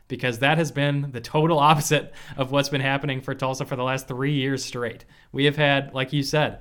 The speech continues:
so many games where we should have won that game, just like this,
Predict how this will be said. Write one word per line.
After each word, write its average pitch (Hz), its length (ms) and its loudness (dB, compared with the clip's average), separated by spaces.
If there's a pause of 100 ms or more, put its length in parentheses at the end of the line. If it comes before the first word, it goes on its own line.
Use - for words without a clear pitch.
(200)
so 156 360 2
many 160 260 0
games 135 500 0 (180)
where 117 160 -4
we 151 220 2
should 185 180 0
have 165 160 0
won 147 220 2
that 139 180 -2
game, 120 300 -4 (160)
just 160 240 0
like 170 200 0
this, 139 360 -2